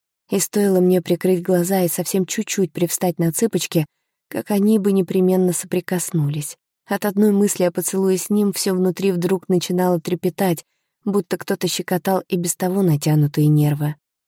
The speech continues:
«Не могу сдержаться», — выдохнул он мне в губы, а затем плотнее прижал к себе.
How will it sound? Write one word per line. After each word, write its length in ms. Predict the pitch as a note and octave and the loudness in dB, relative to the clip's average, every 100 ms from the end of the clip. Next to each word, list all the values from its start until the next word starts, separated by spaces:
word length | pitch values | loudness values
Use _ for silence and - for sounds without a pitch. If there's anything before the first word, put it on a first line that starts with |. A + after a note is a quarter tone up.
| _ - | _ 0
«Не 180 | G#3 G3+ | 4 6
могу 380 | F#3 F3+ D#3 D3+ | 6 6 6 4
сдержаться», — 880 | C#3 E3 D3+ C#3+ C#3+ - - C#3+ - _ _ _ _ - | 4 0 2 0 0 -2 -6 -8 -10 _ _ _ _ -2
выдохнул 580 | F#3+ F3 E3 - E3 - | 2 4 2 2 0 2
он 220 | F#3+ F3 | 2 4
мне 160 | E3 D#3+ | 4 2
в 60 | |
губы, 400 | E3+ G#3 F#3+ F3+ - | 2 0 2 -2 -4
а 120 | F#3+ | -4
затем 380 | F#3 G3 A#3+ A#3 | -2 -2 -2 0
плотнее 460 | G#3 E3+ - F#3 E3+ | 0 0 2 2 2
прижал 340 | E3+ E3 E3 | 0 2 0
к 80 | D#3 | -2
себе. 400 | - D#3+ D3 | -6 -2 -2